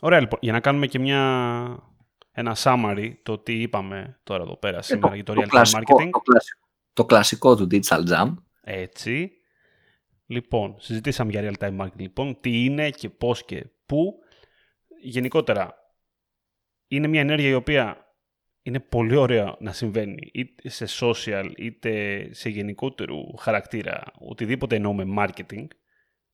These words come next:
Speaker 1: Είναι μια ενέργεια η οποία όμως πρέπει να γίνεται γρήγορα,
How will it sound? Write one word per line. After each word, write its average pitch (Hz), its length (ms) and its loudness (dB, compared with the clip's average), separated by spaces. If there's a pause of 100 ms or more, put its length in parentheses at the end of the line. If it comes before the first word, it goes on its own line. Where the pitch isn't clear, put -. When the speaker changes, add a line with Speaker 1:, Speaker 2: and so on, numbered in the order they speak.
Speaker 1:
Είναι 147 180 -6
μια 175 160 -2
ενέργεια 156 320 0
η 147 40 2
οποία 151 200 0
όμως 139 500 -2 (240)
πρέπει 127 140 -4
να 151 60 2
γίνεται 156 260 2
γρήγορα, 107 480 2